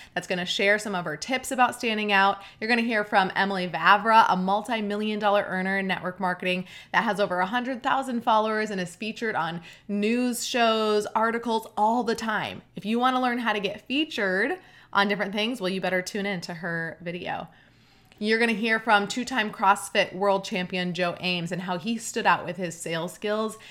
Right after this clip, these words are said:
and mindset practices. And you're even gonna learn some new scale, sales skills that are gonna rock your world, I just know. Rob Booker, who sold his personal brand for a few million dollars. Did you even know you could do that? Build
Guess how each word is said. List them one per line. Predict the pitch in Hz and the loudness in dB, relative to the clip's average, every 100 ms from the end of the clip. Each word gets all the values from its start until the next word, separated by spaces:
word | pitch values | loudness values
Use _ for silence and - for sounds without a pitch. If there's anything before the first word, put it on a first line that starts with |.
| - - | -12 -4
and | 196 175 | -2 0
mindset | 175 190 - - | -2 -2 -6 -6
practices. | 220 202 - 214 240 220 214 | -4 -4 -4 -6 -2 -2 -4
And | 196 | -6
you're | 190 190 | -6 -6
even | 196 190 202 | -6 -4 -4
gonna | 196 196 | -4 -4
learn | 190 185 185 | -4 -4 -4
some | 202 180 | -6 -4
new | 170 | -4
scale, | 170 - 180 170 | -6 -8 -6 -6
sales | - 190 170 180 | -4 -2 -2 -2
skills | - 220 226 247 233 - - - | -6 -2 0 -2 -4 -18 -20 -2
that | 185 | 2
are | 185 | 2
gonna | 185 180 180 - | 2 2 0 -2
rock | 160 156 165 - | -6 -4 -4 -6
your | 170 | -8
world, | 165 143 | -8 -8
I | 147 | -8
just | 151 170 - | -8 -10 -8
know. | 135 87 - _ _ _ _ _ _ - | -8 -8 -12 _ _ _ _ _ _ -6
Rob | 233 226 165 226 | 4 4 4 2
Booker, | 254 269 269 | 2 4 4
who | 233 | 2
sold | 226 214 202 | -2 0 0
his | 220 254 | 0 -2
personal | - 277 269 254 247 | -2 -4 -2 -2 -2
brand | 240 233 233 | 0 0 0
for | 202 | -2
a | 180 | -4
few | 180 208 226 269 | -4 -2 0 2
million | 226 214 208 214 | 0 0 2 2
dollars. | 196 143 185 240 | 4 4 4 2
Did | - 269 | 0 0
you | 494 | 0
even | 285 262 262 | 0 0 2
know | 208 202 | 4 4
you | 220 233 | 4 0
could | 247 170 | -2 -2
do | 185 | 2
that? | 196 220 233 - - - 165 147 | 6 8 6 0 -18 -12 -8 0
Build | 214 240 269 | 4 6 6